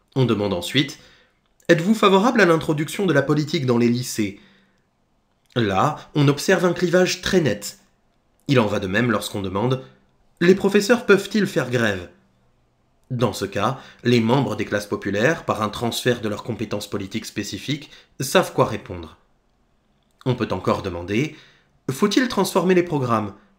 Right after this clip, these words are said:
Êtes-vous favorable au contrôle continu ? Êtes-vous favorable à l'introduction des parents d'élèves dans les conseils des professeurs ?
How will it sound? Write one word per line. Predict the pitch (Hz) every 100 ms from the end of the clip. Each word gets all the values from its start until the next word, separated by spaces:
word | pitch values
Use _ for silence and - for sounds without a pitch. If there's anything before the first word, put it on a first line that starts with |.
| -
Êtes-vous | 143 151 170
favorable | - 170 175 165 131
au | 110
contrôle | 113 107 117 110
continu ? | 107 - 107 98 95 - _ _ -
Êtes-vous | 120 95 107
favorable | - 104 110 165 165
à | 123
l'introduction | 113 110 120 110 - 156
des | 139
parents | 120 139 135 151
d'élèves | 160 160 135 107
dans | 107
les | 107
conseils | 104 110 - 104
des | 107
professeurs ? | 110 117 104 104 98 -